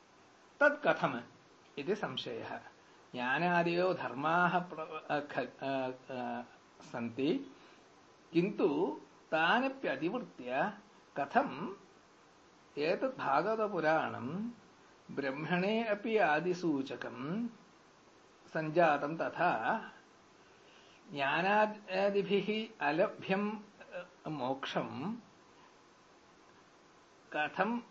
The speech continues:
भा-, ज्ञानादिभिः अपि अलभ्यः मोक्षः कथं भागवतपुराणेन सिद्ध्यति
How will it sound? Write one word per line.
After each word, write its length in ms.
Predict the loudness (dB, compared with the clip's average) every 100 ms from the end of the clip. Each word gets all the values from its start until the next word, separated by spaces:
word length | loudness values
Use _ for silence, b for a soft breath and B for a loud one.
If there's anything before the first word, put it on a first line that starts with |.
| -20 -20 -20 -10
भा-, 480 | -2 0 -2 -6 -8
ज्ञानादिभिः 1200 | -8 -8 -4 0 2 4 4 4 2 -2 -4 -6
अपि 200 | -4 -4
अलभ्यः 640 | 0 0 0 -6 -2 2 2
मोक्षः 640 | 0 -4 -4 -8 -6 -6
कथं 380 | -6 -6 -4 -4
भागवतपुराणेन 1400 | -2 -2 -2 0 0 0 2 4 4 2 -8 -6 -6 -6 -8
सिद्ध्यति 580 | -12 -4 -2 -2 -4